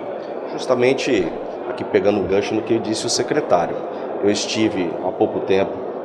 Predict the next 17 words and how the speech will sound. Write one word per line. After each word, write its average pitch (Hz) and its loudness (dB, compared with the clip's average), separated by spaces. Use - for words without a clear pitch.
na 90 -4
Secretaria 95 2
de 92 2
Habitação, 104 2
com - -8
o - -6
secretário 92 2
Marcelo 85 -2
Branco, 104 4
levamos 117 4
ali 87 2
algumas 117 4
sugestões, 110 0
e - -6
o - -6
secretário - 4
prontamente 120 4